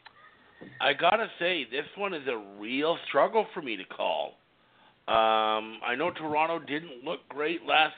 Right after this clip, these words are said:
week, um, but they weren't far off of Saskatchewan.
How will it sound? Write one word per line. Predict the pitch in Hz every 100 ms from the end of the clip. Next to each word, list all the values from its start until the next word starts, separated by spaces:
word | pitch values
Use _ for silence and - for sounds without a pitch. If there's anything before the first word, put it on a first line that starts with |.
| 143
week, | 160 196 - _ - 127
um, | 123 123 123 123 120 120 117 _ _ _ - _ _
but | 147 151 160
they |
weren't | 156 175 175 -
far | 156 160
off | 147 135 131
of | 123 123
Saskatchewan. | - 143 143 - 143 196